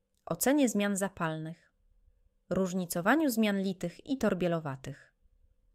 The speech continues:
ocenie naczyń, monitorowaniu leczenia. Przed podaniem kontrastu często wymagany jest wynik kreatyniny,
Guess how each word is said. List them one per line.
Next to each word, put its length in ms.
ocenie 440
naczyń, 560
monitorowaniu 800
leczenia. 580
Przed 220
podaniem 440
kontrastu 600
często 420
wymagany 480
jest 240
wynik 300
kreatyniny, 800